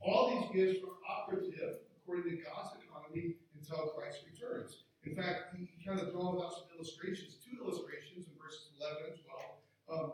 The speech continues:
to show that our God, knowledge of God now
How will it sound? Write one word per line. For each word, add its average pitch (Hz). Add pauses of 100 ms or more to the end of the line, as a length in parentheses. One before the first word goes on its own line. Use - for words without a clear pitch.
(120)
to -
show 202
that 190
our 170
God, -
knowledge 185
of -
God 165
now -